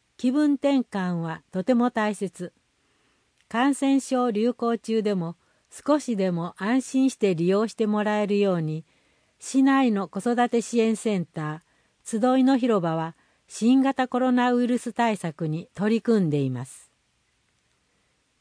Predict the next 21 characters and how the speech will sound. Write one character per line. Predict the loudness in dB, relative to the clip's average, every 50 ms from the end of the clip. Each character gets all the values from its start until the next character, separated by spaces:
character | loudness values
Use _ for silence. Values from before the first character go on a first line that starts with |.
| _ _ _ _ _ _ _
み | 0 2 4 4 6
ん | 6 4 4
な | 4 2 2
が | 0 -2 -2 -2
安 | -2 0 0 0 0
心 | 0 0 2 2 2 0
し | 0
て | -2 -2 -2 0
利 | 0 2
用 | 2 2 2 2 0
す | -2 -2 -2
る | -2 -2 -2
た | -2 -2 -2
め | -2 -2 -2
の | -2 -4 -6 -8 -14 _ _ _ _ -8
大 | -2 0 2 2 2 0 0
事 | 0 0 0
な | 0 -2 -4 -10 _ _
お | -12 -8 -4
約 | -4 -4 -4 -6 -10 -8
束。 | -6 -6 -6 -6 _ -12 -12